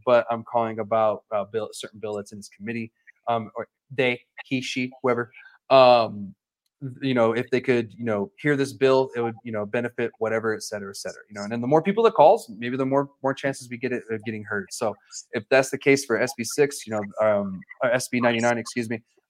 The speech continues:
um, we should do that. I already did that today. So if you guys want to hit me up, I will, um, help you out there. You know, there's, there's a lot of stuff that goes on to the legislative process,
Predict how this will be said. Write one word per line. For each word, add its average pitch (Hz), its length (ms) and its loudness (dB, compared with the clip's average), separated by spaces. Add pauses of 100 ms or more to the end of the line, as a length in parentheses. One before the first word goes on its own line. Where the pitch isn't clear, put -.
um, 110 360 4
we 120 80 -6
should 98 220 -8
do 117 140 -2
that. 110 240 4 (100)
I 117 60 2
already 117 180 0
did 107 160 -8
that 104 160 -6
today. 110 480 -4
So 113 200 -4
if 107 120 -6
you 123 80 -6
guys 120 300 2
want 117 220 -2
to 117 260 -6 (240)
hit 151 100 4
me 143 160 4
up, 139 160 6 (100)
I 123 120 8
will, 117 400 4
um, 107 580 0
help 147 180 4
you 139 80 4
out 165 160 4
there. 95 160 -12 (140)
You 120 60 -12
know, 113 120 -2
there's, 113 320 -8
there's 127 160 -6
a 123 40 -2
lot 135 160 8
of 135 100 0
stuff - 240 -2
that 127 80 -8
goes 123 220 -4
on 123 240 0
to 127 160 -6
the 117 80 -8
legislative 117 420 -6
process, 131 560 0